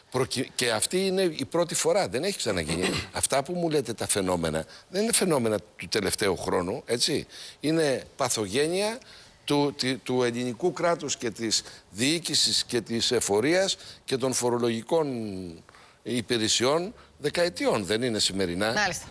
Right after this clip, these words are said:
Speaker 1: Σήμερα μπαίνει
Speaker 2: Λοιπόν.
Speaker 1: το μαχαίρι για πρώτη φορά μέχρι το κόκαλο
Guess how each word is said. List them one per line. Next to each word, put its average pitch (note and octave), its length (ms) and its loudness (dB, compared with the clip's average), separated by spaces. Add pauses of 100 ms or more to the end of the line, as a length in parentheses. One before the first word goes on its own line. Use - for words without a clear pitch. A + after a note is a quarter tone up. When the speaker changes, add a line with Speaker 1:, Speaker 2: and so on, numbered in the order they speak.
(120)
Speaker 1:
Σήμερα A3 480 2
μπαίνει D3 200 0
Speaker 2:
Λοιπόν. - 180 2
Speaker 1:
το D3 100 2
μαχαίρι C3+ 680 0
για B2 220 -2
πρώτη D3 320 0
φορά A#2+ 460 0 (400)
μέχρι A2+ 580 -2 (100)
το G2+ 140 0
κόκαλο G3 640 0